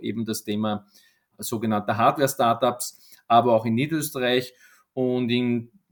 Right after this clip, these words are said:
zum Thema Konsumgüter kann man zum Beispiel erwähnen, Tirol oder Burgenland, die überproportional viele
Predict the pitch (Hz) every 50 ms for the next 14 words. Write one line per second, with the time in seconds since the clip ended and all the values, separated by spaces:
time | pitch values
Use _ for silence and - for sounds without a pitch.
0 | _ _ _ _ - - 139 123 117 120 127 120 120 120 117 120 139 123 113 -
1 | - 143 156 156 151 - 147 131 127 - 135 127 - - 123 113 117 110 110 120
2 | 117 104 104 104 - - - 110 104 101 92 98 95 95 101 101 98 101 98 98
3 | 101 107 113 - 117 101 87 95 98 104 104 101 101 101 101 - 127 127 131 139
4 | 131 117 113 110 113 110 120 113 113 117 113 113 - 107 104 - 113 107 - -
5 | 110 101 95 98 98 - 110 104 104 104 98 98 -